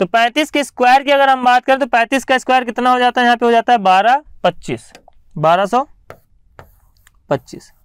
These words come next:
और बारह सौ पच्चीस के बाद अगर हम बारह के स्क्वायर की बात करें तो कितना हो जाता है, एक सौ चौवालीस।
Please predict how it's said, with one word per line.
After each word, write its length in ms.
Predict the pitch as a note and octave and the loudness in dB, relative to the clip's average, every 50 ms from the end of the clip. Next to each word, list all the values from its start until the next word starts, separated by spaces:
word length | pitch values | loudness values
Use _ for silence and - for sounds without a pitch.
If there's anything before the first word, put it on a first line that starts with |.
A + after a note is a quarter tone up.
| _ _ _ _ - - - - - - - - | _ _ _ _ -20 -20 -20 -20 -20 -18 -6 -2
और 140 | F3+ F#3+ F#3+ | -2 -2 0
बारह 280 | F#3 G#3 A3 A#3 C4 C#4+ | 2 2 2 2 2 0
सौ 120 | C4 C#4 | -2 -4
पच्चीस 360 | A#3+ B3+ B3 - - C4+ B3 | -2 -4 -4 -4 -4 -6 -4
के 80 | - C4+ | 0 0
बाद 140 | C4 C4 C4 | 0 2 2
अगर 140 | C4 C4 C4 | 2 0 0
हम 120 | B3 A3+ | 0 0
बारह 260 | A3 A3 A3+ A#3+ C4 B3+ | 2 2 2 2 0 -2
के 120 | B3 C4 | -2 -4
स्क्वायर 280 | - - B3+ B3+ B3 B3 | -4 0 0 0 0 0
की 80 | B3+ | 0
बात 180 | B3 B3 A#3+ - | 0 0 0 0
करें 120 | C4 B3+ A#3+ | -2 -4 -2
तो 60 | A#3+ | -2
कितना 200 | A#3+ A3 A#3+ B3 | -4 -2 0 0
हो 60 | B3 | 0
जाता 180 | A#3+ A#3 - A#3+ | 0 0 0 -2
है, 60 | A3+ | -2
एक 80 | A3+ | -2
सौ 80 | - A#3 | -4 -6
चौवालीस। 540 | G3+ - F#3+ F#3+ F#3 F3+ F#3+ G3+ G#3 - - | -2 -2 0 0 0 0 -2 -4 -6 -8 -12